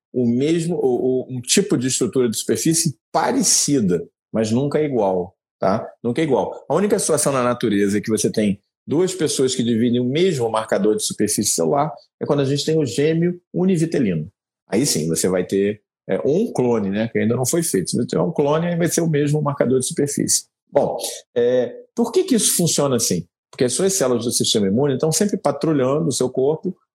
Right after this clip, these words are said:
atrás de algum invasor. Vou dar um exemplo de um invasor. Vírus da covid. Vou dar um exemplo de, de outro invasor. O fungo da lobomicose, que o Fábio gosta. Ou outro exemplo: uma bactéria qualquer numa comida estragada que você comeu.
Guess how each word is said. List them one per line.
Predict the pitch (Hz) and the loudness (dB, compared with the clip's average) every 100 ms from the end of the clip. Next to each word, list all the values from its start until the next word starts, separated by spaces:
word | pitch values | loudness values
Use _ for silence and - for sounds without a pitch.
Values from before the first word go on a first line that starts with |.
| - | -8
atrás | 196 - 143 143 180 - - _ - | -8 -2 0 2 0 -6 -16 _ -4
de | 156 | -2
algum | 139 147 165 | 0 0 0
invasor. | 165 175 135 101 85 - | 2 0 2 0 -2 -6
Vou | - | -4
dar | 165 | 0
um | 185 | 0
exemplo | 131 127 110 104 | 2 0 0 0
de | 107 | 0
um | |
invasor. | 101 98 82 76 - _ _ | 2 0 0 -4 -6 _ _
Vírus | 113 113 117 | 0 0 2
da | 113 | 0
covid. | 120 151 98 92 82 120 _ _ - | 0 0 2 0 -2 -8 _ _ -2
Vou | |
dar | 147 | 0
um | 139 | 2
exemplo | 113 98 113 107 | 2 0 0 0
de, | 98 101 95 | 2 2 0
de | - | 0
outro | 104 104 | 0 0
invasor. | 101 98 85 87 78 _ _ _ - | 0 0 0 -2 -2 _ _ _ -2
O | |
fungo | 104 - 113 117 127 | 0 2 2 2 2
da | 127 | 2
lobomicose, | 127 127 131 160 - 120 101 95 | 2 0 -2 -2 0 2 0 -2
que | 107 | -4
o | |
Fábio | 98 98 98 | 0 -2 0
gosta. | 123 117 85 - - - _ _ - | 2 2 0 -4 -10 -12 _ _ -2
Ou | 143 | 0
outro | 170 175 156 | 0 0 0
exemplo: | 120 104 87 87 - - - | 2 0 -2 -4 -8 -16 -8
uma | 123 | -2
bactéria | 107 127 - - 120 113 | 2 2 0 0 2 2
qualquer | - 98 117 120 | -2 -2 2 2
numa | 120 117 | 0 -2
comida | - 110 110 | 0 0 0
estragada | - 143 135 104 101 101 | 0 0 2 2 2 0
que | 113 | 0
você | 107 - | 0 0
comeu. | - 123 82 | 0 0 0